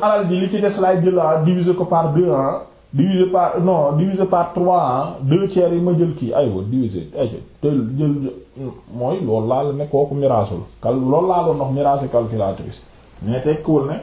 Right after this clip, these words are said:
yow nii ngay def yor sa calculatrice bi nekk ci yi nga xam ne ñooy règle yi. Mais sauf que mental nga manul, loolu waxuñu ko. Voilà, defal, aywa. Voilà,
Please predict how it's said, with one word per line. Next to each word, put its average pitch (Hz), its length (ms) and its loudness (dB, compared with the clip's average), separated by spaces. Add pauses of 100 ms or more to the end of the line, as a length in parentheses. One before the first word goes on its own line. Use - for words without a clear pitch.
(420)
yow 143 220 4
nii 151 220 2
ngay 208 140 4
def 175 120 2
yor 170 180 2
sa 165 160 -2
calculatrice 151 720 0
bi 131 140 2 (200)
nekk 175 320 2
ci 202 160 4
yi 254 60 -2
nga 294 180 2
xam 277 220 0
ne 175 60 -4 (160)
ñooy 165 240 4
règle 233 420 2
yi. - 140 -4 (560)
Mais 156 420 2
sauf 220 300 2
que 208 80 2
mental 190 500 0
nga 175 100 2
manul, 170 380 0
loolu 233 320 0
waxuñu 107 300 -2
ko. 104 160 -10 (420)
Voilà, 101 480 -4
defal, 110 360 -2 (180)
aywa. 95 220 -6 (640)
Voilà, 87 460 -6